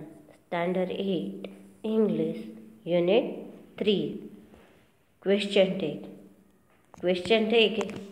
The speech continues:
એટલે કે અનુપ્રશ્ન, કે આપણે ગુજરાતીમાં જેમ કે વાક્ય પૂરું થાય તો કહીએ છે ને કે સાચું ને, બરાબર ને, એવા જે શબ્દ બોલીએ છે એને કહેવાય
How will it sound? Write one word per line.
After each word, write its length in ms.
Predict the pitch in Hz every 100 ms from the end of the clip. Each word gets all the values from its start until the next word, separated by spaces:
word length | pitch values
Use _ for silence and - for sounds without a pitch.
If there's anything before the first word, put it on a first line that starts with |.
| -
એટલે 260 | 180 170 190
કે 320 | 190 285 - - - - -
અનુપ્રશ્ન, 840 | 208 226 247 208 165 160 - 165 156 - - - _ _ _ _ _ _
કે 80 | -
આપણે 200 | 175 185
ગુજરાતીમાં 800 | 190 190 190 196 196 196 196 196
જેમ 280 | 190 196 190
કે 280 | 185 170 165
વાક્ય 380 | 185 190 -
પૂરું 340 | 202 196 202 208
થાય 240 | 220 208
તો 120 | 202
કહીએ 360 | 190 - 190 247
છે 160 | - 320
ને 180 | 262 165 - -
કે 80 |
સાચું 500 | 196 208 185 - 294
ને, 300 | 302 196 151 - - - - 175
બરાબર 500 | 214 247 262 302 277
ને, 100 | 196
એવા 360 | - 190 233
જે 160 | 247 247
શબ્દ 320 | 240 233 220
બોલીએ 480 | 240 220 269 254 202
છે 160 | 202
એને 240 | 196 185 214
કહેવાય 400 | 208 190 208